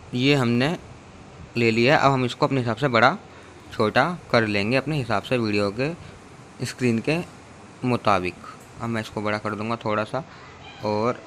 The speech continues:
अब मैंने इसको कर दिया select।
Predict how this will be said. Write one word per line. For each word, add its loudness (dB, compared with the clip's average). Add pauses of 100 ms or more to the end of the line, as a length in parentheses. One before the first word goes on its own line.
अब -2
मैंने -2
इसको -10 (100)
कर -6
दिया -4 (1700)
select। -2